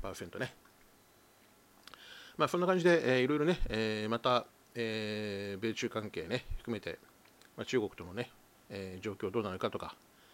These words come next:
まあ、いろいろあったり、半導体がなかなかよくわかんないですね、正直なところね。いいんだか悪いんだかみたいな。えー、まあ、そんな感じで、えー、世の中が動いてるんですけど、まあ、いろいろ言ってもね、まあ、とりあえず今晩のね、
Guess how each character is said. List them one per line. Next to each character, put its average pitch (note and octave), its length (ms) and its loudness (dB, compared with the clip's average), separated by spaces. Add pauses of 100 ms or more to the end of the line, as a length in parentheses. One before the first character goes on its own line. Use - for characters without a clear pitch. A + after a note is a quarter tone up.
(140)
ま G#2 80 -6
あ、 G#2+ 40 -4
い G#2+ 60 -2
ろ G#2+ 80 0
い A2 40 2
ろ A2+ 40 2
あ A2+ 40 0
っ - 20 -10
た - 140 -8
り、 E2+ 140 -8 (580)
半 C3 180 -2
導 F3+ 180 0
体 F3 140 0
が D#3 80 2
な D3+ 80 2
か D3 80 2
な D3 100 2
か C#3+ 60 4
よ D3 80 4
く - 60 2
わ G2 100 2
か A2 140 0
ん A2 60 0
な D#2+ 60 -6
い D#2+ 60 -6
で E2+ 40 -8
す - 100 -8
ね、 C3 100 0
正 G#2+ 100 -2
直 F#2+ 160 -8
な F#2 60 -14
と - 80 -14
こ F2 80 -10
ろ F2 60 -10
ね。 - 200 -10 (1000)
い - 80 -8
い - 20 -4
ん G#2+ 60 -4
だ F#2 80 -8
か F2+ 80 -6
悪 G#2 120 -2
い A2+ 40 -2
ん - 20 -4
だ F2 80 -6
か - 80 -8
み E3 100 -10
た G2 120 -10
い - 20 -10
な。 E2+ 60 -16 (2250)
え A2+ 120 0
ー、 - 20 -2
ま B2+ 160 4
あ、 - 20 -12
そ - 100 -6
ん C#3+ 40 -2
な C#3+ 80 0
感 C3+ 100 2
じ A#2+ 60 2
で、 A2 360 4
え - 40 0
ー、 - 20 0
世 A2+ 60 2
の B2+ 80 2
中 A2 160 2
が G2+ 60 -2
動 A2+ 120 4
い - 40 -2
て - 100 -4
る G#2+ 40 -4
ん G#2+ 60 -4
で G#2+ 80 0
す - 80 -2
け D#3 60 2
ど、 D3+ 80 2
ま A#2+ 160 6
あ、 F#2 40 2
い G#2+ 80 0
ろ A2 100 2
い - 20 0
ろ G#2 60 -2
言 - 20 -6
っ - 40 -10
て - 100 -6
も - 80 -6
ね、 B2+ 180 4
ま C3 80 -2
あ、 - 20 -12
と C#3+ 80 4
り D#3+ 60 6
あ - 20 6
え - 40 4
ず G2+ 220 -2
今 A#2 160 0
晩 D#2+ 200 -8
の F#2+ 80 -8
ね、 C3 120 -2